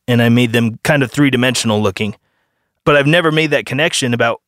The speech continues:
anarcho-voluntarism. But that's really <laughs> cool that it can double up as being that.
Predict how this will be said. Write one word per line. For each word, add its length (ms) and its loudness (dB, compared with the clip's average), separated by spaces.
anarcho-voluntarism. 1200 0
But 120 0
that's 180 2
really 420 0
<laughs> 40 -10
cool 260 4
that 800 -4
it 140 -2
can 260 -6
double 340 2
up 220 0
as 220 -2
being 300 -2
that. 260 -4